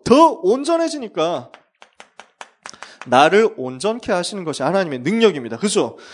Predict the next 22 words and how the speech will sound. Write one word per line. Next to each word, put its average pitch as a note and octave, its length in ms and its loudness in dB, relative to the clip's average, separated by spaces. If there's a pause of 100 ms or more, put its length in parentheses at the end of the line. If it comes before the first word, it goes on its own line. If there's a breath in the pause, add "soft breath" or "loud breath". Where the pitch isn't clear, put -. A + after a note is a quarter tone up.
(100)
그래서 D#3+ 520 0
이것 A3 460 0
체험할 D4+ 600 2
수 C#4 200 -6
있는 A3 300 -2
깊은 F#3+ 300 -4
시간을 G3 320 -2
만드는 A#2+ 360 -12
거예요. G#2 240 -14 (1080)
어떻게 C#4 400 0
해야 C#4+ 100 4
이게 E3 180 -2
체험되겠냐고요. C3 960 -6 (520 loud breath)
어떻게 D4 460 2
해야 C#4 100 6
이게 D3 240 -2
발견되겠냐고요. B2 960 -6 (400 loud breath)
내가 D#3+ 380 4
무능한 C4+ 640 -2
게 D4 160 -4
더 C4 180 0
이익이구나. A#3 880 -4